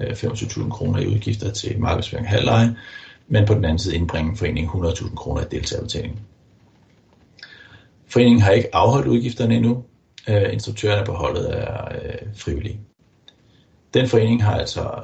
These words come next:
gået glip af en indtægt på hundrede tusind kroner, men den er samtidig også sluppet for en udgift på femogtyve tusind kroner, og derfor vil foreningen kunne ansøge om et tilskud på femoghalvfjerds tusind kroner i dækning af tabte nettoindtægter.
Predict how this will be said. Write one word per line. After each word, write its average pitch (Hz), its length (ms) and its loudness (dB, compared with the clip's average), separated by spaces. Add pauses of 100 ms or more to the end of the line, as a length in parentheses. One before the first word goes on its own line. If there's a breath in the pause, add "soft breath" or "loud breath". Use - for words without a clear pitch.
(120)
gået - 160 -6
glip 117 180 0
af 104 100 2
en 90 80 -4
indtægt 98 300 -6
på 90 80 -8
hundrede 123 200 0
tusind 113 200 -4
kroner, 104 220 -2
men - 80 -2
den - 80 -2
er - 40 -4
samtidig 98 460 0
også 82 220 2 (200)
sluppet - 380 -2
for - 120 -2
en 82 100 0
udgift 117 360 2
på - 80 -8
femogtyve - 360 -6
tusind 113 280 -10
kroner, - 260 -4
og - 120 -4
derfor 110 220 -2
vil 52 100 2
foreningen - 400 -4
kunne - 180 -4
ansøge - 440 -2
om - 120 0
et - 60 -4
tilskud - 340 -4
på 107 80 -2
femoghalvfjerds 104 540 -2
tusind - 260 -6
kroner - 260 -2
i 113 60 -2
dækning - 400 -2
af 117 80 -4
tabte - 360 -4
nettoindtægter. - 680 -4